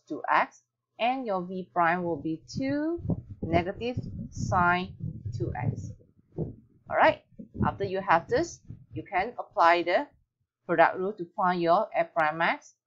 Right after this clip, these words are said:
u v prime plus a v u prime, which your u will be the sine x multiplied by v prime, that will be negative two sine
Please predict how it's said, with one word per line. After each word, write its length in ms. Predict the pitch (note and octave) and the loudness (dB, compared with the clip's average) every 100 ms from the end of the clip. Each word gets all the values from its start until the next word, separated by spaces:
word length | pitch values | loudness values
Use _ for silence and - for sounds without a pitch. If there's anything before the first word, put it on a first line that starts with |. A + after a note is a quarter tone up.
| _ _ | _ _
u 260 | F#3 B3+ C#4+ | -4 -4 -2
v 280 | A3 A3 - | -4 -6 -2
prime 340 | G#3 G3+ G3+ G3+ | 2 2 0 -2
plus 360 | F3+ F3 F3+ F3+ | 4 4 4 -2
a 140 | E3+ | -2
v 140 | D#3 | -4
u 380 | E3 E3+ D#3 D#3 - | -6 -4 -4 -6 -4
prime, 380 | D3+ C#3+ F3+ E4+ - _ _ _ _ - | -2 0 -2 -6 -12 _ _ _ _ -4
which 260 | F3+ F3 | -4 -2
your 120 | F3 | -2
u 280 | E3 F3+ C4 | -2 -2 -4
will 220 | D4+ A3+ | 0 0
be 260 | G3+ G3 G3 | 0 -4 -2
the 300 | F#3+ G3 C4+ - - - - - - - | 2 2 0 -4 -6 -6 -6 -4 -6 -4
sine 400 | - E3 D#3 - | 0 2 2 2
x 300 | F#3 C4 - _ _ | 2 2 -2 _ _
multiplied 560 | G#3+ - - G#3+ G#3 G3+ | -8 -6 4 8 8 6
by 160 | F#3+ | 0
v 240 | F#3 G3 G3+ | -2 -8 -6
prime, 320 | G3 F#3+ F#3+ G#3 F#3 | 2 4 4 0 -8
that 140 | D#3+ | -8
will 120 | E3 E3 | -8 -6
be 100 | D#3+ | -4
negative 440 | E3 E3 E3 E3+ - - | -4 -4 -6 -8 -8 -8
two 200 | F#3+ F#3 | -6 -6
sine 380 | - F#3+ F#3 | -4 -4 -4